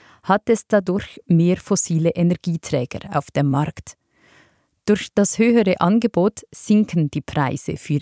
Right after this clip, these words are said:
Erdgas und Erdöl, was wiederum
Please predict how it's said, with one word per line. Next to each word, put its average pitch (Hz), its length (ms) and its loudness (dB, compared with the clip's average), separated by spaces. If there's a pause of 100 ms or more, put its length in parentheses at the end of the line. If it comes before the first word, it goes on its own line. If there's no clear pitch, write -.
Erdgas 151 600 -2
und 170 220 -4
Erdöl, 151 540 0 (400)
was 151 200 -4
wiederum 185 460 2